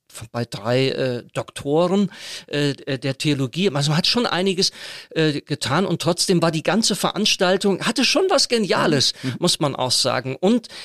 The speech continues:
Speaker 1: äh, was mir eben auch aufgefallen ist, ähm, das, äh, das, äh, hast es auch angedeutet,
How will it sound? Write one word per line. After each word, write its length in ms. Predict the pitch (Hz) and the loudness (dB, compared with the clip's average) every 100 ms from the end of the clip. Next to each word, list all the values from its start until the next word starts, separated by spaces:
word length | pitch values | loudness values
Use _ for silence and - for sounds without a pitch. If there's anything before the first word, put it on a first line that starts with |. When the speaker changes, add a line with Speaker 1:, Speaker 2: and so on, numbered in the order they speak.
| - | 0
Speaker 1:
äh, 220 | 175 165 - | 2 2 0
was 280 | 156 - | -2 0
mir 220 | 156 202 202 | 2 2 2
eben 180 | 196 | 0
auch 220 | - 208 - | 2 0 2
aufgefallen 720 | 214 - 202 - 196 196 185 | 0 0 -4 0 2 4 2
ist, 380 | 190 196 - - | 2 2 2 2
ähm, 340 | 175 170 170 160 - - - - | 4 6 4 2 -10 -20 -20 -4
das, 320 | 165 160 - | 0 4 2
äh, 280 | 165 165 160 - | 2 2 0 0
das, 320 | 156 - - | 2 2 2
äh, 300 | - 147 135 | 0 -2 0
hast 240 | 147 - | 2 2
es 160 | 180 - | 2 0
auch 240 | - 190 | 0 0
angedeutet, 800 | - 190 185 165 151 190 - 175 | 0 2 2 2 2 2 0 -4